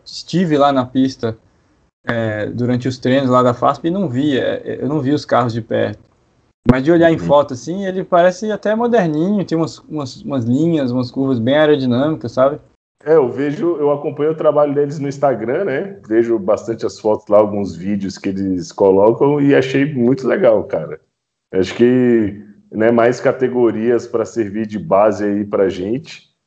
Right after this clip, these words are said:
Speaker 2: pros pilotos, é muito legal.
Speaker 1: É, eu achei que virou rápido, virou um quarenta e dois, é, é rapidinho, cara. Um carro de duzentos
Speaker 2: É bom.
Speaker 1: cavalos, é rápido,
Speaker 2: Sim,
Speaker 1: né?
Speaker 2: é muito bom. Sim,
Speaker 1: É.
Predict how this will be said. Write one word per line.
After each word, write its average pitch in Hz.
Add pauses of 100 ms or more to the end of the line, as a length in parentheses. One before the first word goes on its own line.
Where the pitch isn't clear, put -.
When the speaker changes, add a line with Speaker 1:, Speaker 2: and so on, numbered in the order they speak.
(120)
Speaker 2:
pros 101
pilotos, 117
é 110
muito 90
legal. 82 (1160)
Speaker 1:
É, 196
eu 196
achei 190
que 180
virou 190
rápido, 156
virou 147
um 175
quarenta 165
e 139
dois, 127
é, 131 (300)
é 127
rapidinho, 160
cara. 110
Um 123
carro 131
de 123
duzentos 123
Speaker 2:
É -
bom. -
Speaker 1:
cavalos, - (640)
é 113
rápido, 113
Speaker 2:
Sim, 85
Speaker 1:
né? 110
Speaker 2:
é 110
muito 98
bom. - (480)
Sim, 78
Speaker 1:
É. 110